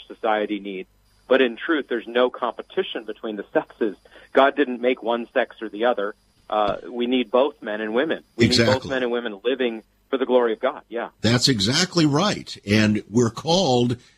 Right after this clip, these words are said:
Speaker 2: it's not that one is better than the other.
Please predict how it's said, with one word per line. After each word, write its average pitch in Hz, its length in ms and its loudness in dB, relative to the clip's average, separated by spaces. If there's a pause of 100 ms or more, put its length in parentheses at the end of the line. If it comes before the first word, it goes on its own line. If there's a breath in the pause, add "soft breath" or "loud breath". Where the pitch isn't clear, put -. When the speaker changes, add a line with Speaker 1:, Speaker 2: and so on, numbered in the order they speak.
(140)
Speaker 2:
it's 123 420 2
not 160 260 0
that 123 100 4
one 135 440 2
is 110 400 2
better 165 580 2
than 95 200 0
the 87 180 0
other. 78 360 -4